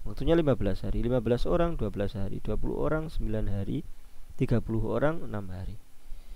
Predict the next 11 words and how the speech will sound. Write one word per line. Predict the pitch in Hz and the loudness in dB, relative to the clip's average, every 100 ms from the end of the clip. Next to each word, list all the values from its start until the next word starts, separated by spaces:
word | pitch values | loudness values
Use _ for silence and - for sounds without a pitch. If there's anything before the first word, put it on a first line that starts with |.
| - - - - | -14 -16 -14 -12
Nah, | 95 87 - | -10 -2 4
kalau | 113 | 6
misalkan, | 147 147 131 - 156 160 170 - - - - - | 6 6 4 6 4 4 -6 -8 -4 -2 -2 0
eh, | 120 127 131 131 127 127 - - - - - - - - - - - - - - - - - - - - - - - - | 2 6 6 4 2 -2 -6 -4 -6 -6 -8 -8 -8 -6 -8 -10 -16 -16 -14 -14 -8 -8 -8 -14 -12 -12 -10 -10 -8 -4
pekerjanya | 117 147 123 - 113 113 131 | -2 0 0 0 0 2 0
itu | 127 120 107 - 160 127 | 0 -2 -4 -2 0 2
adalah, | 123 113 104 101 110 123 127 123 123 - - - - - - - - - | 0 -2 -2 0 2 4 4 2 -2 -8 -10 -10 -10 -8 -8 -10 -12 -8
yang | 117 113 | -6 -4
situ | 123 131 | -4 -2
belum | 113 104 | -2 -4
ada, | 101 117 139 | -2 -2 -2